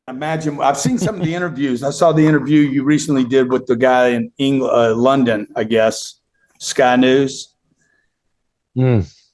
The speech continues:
Speaker 1: Um, which was like, okay, that's, that's more of what you get by watching, uh, the media. So let's, let, hey, what happened
Speaker 2: Yeah.
Speaker 1: on Jan-, f-, first of all, who are you, man?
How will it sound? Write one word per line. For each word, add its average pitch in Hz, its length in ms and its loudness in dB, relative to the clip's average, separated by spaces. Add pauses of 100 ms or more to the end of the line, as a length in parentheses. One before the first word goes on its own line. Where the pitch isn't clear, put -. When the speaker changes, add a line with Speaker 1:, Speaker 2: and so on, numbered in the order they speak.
(120)
Speaker 1:
Um, 113 560 2 (420)
which 120 320 -4
was 107 180 -4
like, 110 260 2
okay, 113 260 -2
that's, 123 400 -2 (160)
that's 123 260 -2
more 151 320 2
of 127 80 -2
what 143 180 0
you 131 80 0
get 123 220 0
by 117 80 2
watching, 110 580 -2
uh, 104 180 -4
the 101 100 -12
media. 107 420 -10 (320)
So - 160 2
let's, 247 220 2
let, 233 180 2
hey, 180 160 2
what 185 300 2
happened 175 440 0
Speaker 2:
Yeah. 143 80 -2
Speaker 1:
on 131 140 -4
Jan-, 151 300 0
f-, 208 320 -10
first 277 180 2
of 202 60 0
all, 160 100 2
who 233 240 4
are 156 80 4
you, 131 300 2
man? 101 220 -8